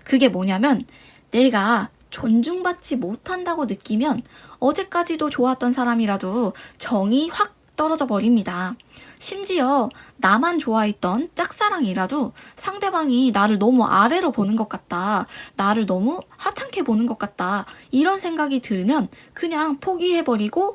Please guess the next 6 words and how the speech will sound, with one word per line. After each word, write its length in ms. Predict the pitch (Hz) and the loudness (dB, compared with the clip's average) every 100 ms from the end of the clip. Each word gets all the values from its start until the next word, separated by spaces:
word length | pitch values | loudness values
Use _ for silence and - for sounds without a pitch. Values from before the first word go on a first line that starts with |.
| - | -8
그냥 260 | - 226 202 | -2 0 2
놔버립니다. 840 | 190 220 349 302 185 170 175 185 - _ - - - - _ _ - | 0 0 2 2 0 0 -2 -2 -6 _ -20 -20 -20 -20 _ _ -8
그리고 640 | 294 320 311 254 277 208 | -4 -2 -2 -2 -2 -4
누군가를 580 | 226 247 302 330 294 269 | -6 -6 -4 -2 0 0
좋아하실 720 | 247 254 294 339 302 277 226 | 0 0 2 2 2 0 -2
때요, 400 | 190 190 302 262 | -2 0 0 0